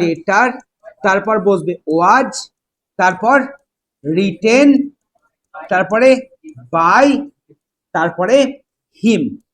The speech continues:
তোদের কি মনে হয় ইংলিশ খুব কঠিন? মনোযোগ দিয়ে শিখলে কোনো কিছুই তো কঠিন নয়, ইংলিশ তো দূরের কথা। মনোযোগ দিয়ে পড়লে,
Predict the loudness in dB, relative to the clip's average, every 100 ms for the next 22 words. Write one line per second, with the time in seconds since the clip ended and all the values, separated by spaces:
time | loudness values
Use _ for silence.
0 | -10 -2 -2 0 -2 -2 -4 -4 -6 -6
1 | -8 -8 -12 -12 -14 -6 -4 -4 -10 _
2 | _ _ _ _ _ _ _ _ _ _
3 | _ _ _ _ _ _ _ _ -10 -2
4 | 0 0 2 0 0 -2 -4 -4 -4 -4
5 | -2 -2 -2 -2 -6 -8 -4 -4 -4 -10
6 | -16 _ _ -8 -6 -6 -8 -8 -8 -8
7 | -12 -18 _ _ _ _ _ _ _ -12
8 | -8 -6 -2 -2 -2 -2 -2 -4 -4 -2